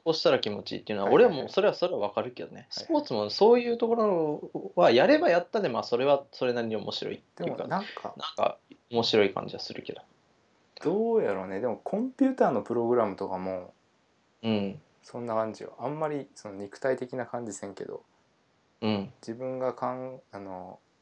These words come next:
Speaker 2: こうプログラムを組んで、それがちゃんと動くってなった時、すごい嬉しいもんね。
Speaker 1: へー。
Speaker 2: うん。
Speaker 1: あー、そう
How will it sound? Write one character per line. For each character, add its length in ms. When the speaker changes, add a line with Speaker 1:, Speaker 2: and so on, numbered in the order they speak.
Speaker 2:
こ 100
う 80
プ 60
ロ 120
グ 80
ラ 140
ム 140
を 60
組 260
ん 40
で、 380
そ 160
れ 60
が 120
ち 80
ゃ 80
ん 80
と 80
動 200
く 180
っ 100
て 100
な 80
っ 20
た 120
時、 380
す 140
ご 100
い 40
嬉 200
し 40
い 40
も 80
ん 20
ね。 60
Speaker 1:
へ 60
ー。 600
Speaker 2:
う 40
ん。 40
Speaker 1:
あ 40
ー、 800
そ 200
う 40